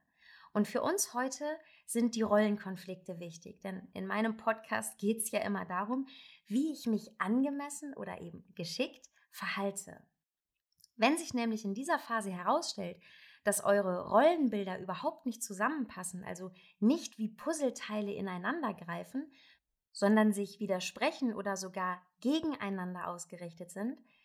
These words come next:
dann kann's kompliziert werden. Dann versucht nämlich jeder schon mal,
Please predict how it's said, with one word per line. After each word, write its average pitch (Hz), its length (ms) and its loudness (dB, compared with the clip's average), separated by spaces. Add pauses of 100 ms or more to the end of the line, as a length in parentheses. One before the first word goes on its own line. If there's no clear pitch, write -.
(300)
dann 277 280 2
kann's 226 400 -6
kompliziert 196 680 -8
werden. - 480 -20 (680)
Dann 277 180 8
versucht 285 400 -2
nämlich 214 420 2
jeder 254 280 0
schon 233 220 -4
mal, 220 320 -4